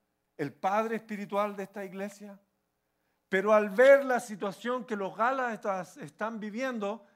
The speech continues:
él tiene que, él ha dicho esto, ha expresado su corazón, ha dicho, "¿Saben qué? Pareciera que esto es, todo este tiempo que yo he estado aquí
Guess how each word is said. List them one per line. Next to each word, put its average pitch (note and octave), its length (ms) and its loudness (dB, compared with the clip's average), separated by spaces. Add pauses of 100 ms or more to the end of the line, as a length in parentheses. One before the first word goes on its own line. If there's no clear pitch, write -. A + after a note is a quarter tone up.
(100)
él A3 220 -2
tiene B3+ 280 -6
que, G#3+ 360 -8 (680)
él A3 140 0
ha A#3+ 80 4
dicho A#3+ 340 -4
esto, F#3 400 -8
ha A#3 160 0
expresado B3+ 720 0
su G#3+ 200 -12
corazón, G#3+ 520 -4
ha G3 80 -4
dicho, A3 400 -8 (1900)
"¿Saben G3+ 340 -6
qué? G#3 220 -10
Pareciera D3+ 560 -10
que C#3+ 200 -12
esto D3+ 280 -16
es, - 160 -20 (340)
todo D#3 180 -10
este D#3+ 200 -14
tiempo D3+ 320 -14
que C3 100 -18
yo C3+ 80 -16
he D3+ 40 -16
estado D3 320 -16
aquí F3+ 360 -18